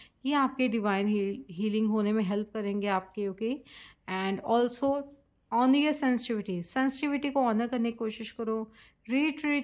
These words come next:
to recharge and heal, okay? And yes, your light can support others। So आपकी रोशनी दूसरों को सपोर्ट करते हुए दिख रही है। वही चीज़ है कि यस, अ, आपको सेंसिटिव हो,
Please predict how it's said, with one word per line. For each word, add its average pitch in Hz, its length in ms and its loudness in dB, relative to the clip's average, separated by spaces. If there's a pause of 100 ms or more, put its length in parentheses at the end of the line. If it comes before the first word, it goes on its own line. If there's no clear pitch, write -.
to - 40 -6
recharge 247 520 0 (120)
and 226 160 0
heal, 226 320 0 (140)
okay? 240 280 -6 (600)
And 220 220 2
yes, 262 240 0
your 247 160 4
light 220 300 2
can 214 140 -2
support 208 320 -6
others। 180 320 -2
So - 60 -6
आपकी 247 540 0 (540)
रोशनी 240 560 0
दूसरों 262 300 -2
को 277 120 0
सपोर्ट 226 440 -4
करते 247 300 -4
हुए 247 80 -2
दिख 233 240 -6
रही 262 80 2
है। 262 60 2
वही 226 260 0
चीज़ 262 240 -2
है 254 80 0
कि 254 220 -2
यस, 277 220 -2 (500)
अ, 196 400 4 (2500)
आपको 254 360 4
सेंसिटिव 277 540 2
हो, 240 260 2